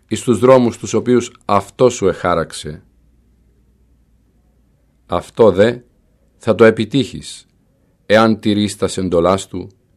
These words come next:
τα δικαιώματά του και τα κρίματά του,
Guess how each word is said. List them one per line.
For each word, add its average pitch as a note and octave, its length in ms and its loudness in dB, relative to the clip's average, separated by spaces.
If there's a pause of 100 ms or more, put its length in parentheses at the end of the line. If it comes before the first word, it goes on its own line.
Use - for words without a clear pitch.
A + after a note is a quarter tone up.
(560)
τα A2 120 2
δικαιώματά A2 720 2
του G2+ 260 -8 (520)
και - 120 -6
τα - 120 0
κρίματά G2+ 680 0
του, D#2 280 -14